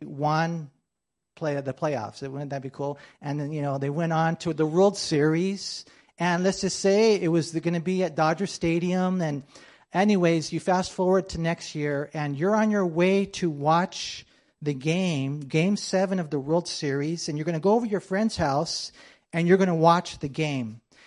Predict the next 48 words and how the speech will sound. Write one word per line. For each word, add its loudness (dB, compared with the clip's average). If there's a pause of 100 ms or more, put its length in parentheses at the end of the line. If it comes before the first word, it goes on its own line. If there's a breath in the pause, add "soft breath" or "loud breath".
(240 soft breath)
And 0
as 0
you're 2
there, 4
you're -6
on 2
your 2
way, 2
you're -2
thinking, -4
"Oh 0
man, -2
you -6
know -2
what? 0
There's -4
gonna -6
be -6
a -4
lot 0
of -6
people -8
there, 0
and -6
if -8
I'm -2
not, -2 (440 loud breath)
uh, -8
on 0
time, -2
all 0
the -2
good 0
food -2
is -8
gonna -6
be -6
gone." -4 (640 soft breath)
And -2
so -6
let's 0
just -4
say 0
you 0
were 2
in -2
a -6
hurry, -2